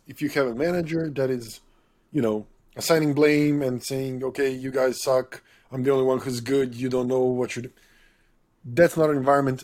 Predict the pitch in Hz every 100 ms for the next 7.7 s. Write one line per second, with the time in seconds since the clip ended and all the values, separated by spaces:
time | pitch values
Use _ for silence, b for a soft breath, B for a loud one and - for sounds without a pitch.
0 | _ 123 127 117 107 107 92 90 92 _
1 | - 143 139 135 139 170 170 151 147 147
2 | 143 139 127 123 143 147 151 143 151 -
3 | - _ _ - 147 147 - - 123 113
4 | - 123 147 143 _ _ _ _ _ _
5 | _ _ _ _ _ _ - 117 175 208
6 | 170 160 - _ _ _ _ 170 180 190
7 | 214 190 156 202 214 -